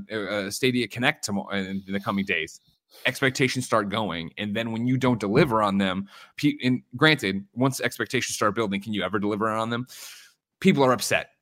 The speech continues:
People feel like this wasn't worth the time. People are upset. I think the f-, doing this, pulling it out all of a sudden, "Hey, this thing you didn't expect, anything can happen in twenty twenty, anything can happen with, you know,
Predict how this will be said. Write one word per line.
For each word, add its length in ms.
People 220
feel 200
like 160
this 180
wasn't 240
worth 140
the 60
time. 280
People 220
are 40
upset. 300
I 80
think 180
the 100
f-, 140
doing 240
this, 180
pulling 300
it 80
out 180
all 140
of 60
a 40
sudden, 280
"Hey, 180
this 160
thing 120
you 120
didn't 200
expect, 460
anything 300
can 100
happen 300
in 60
twenty 200
twenty, 320
anything 200
can 100
happen 240
with, 200
you 80
know, 180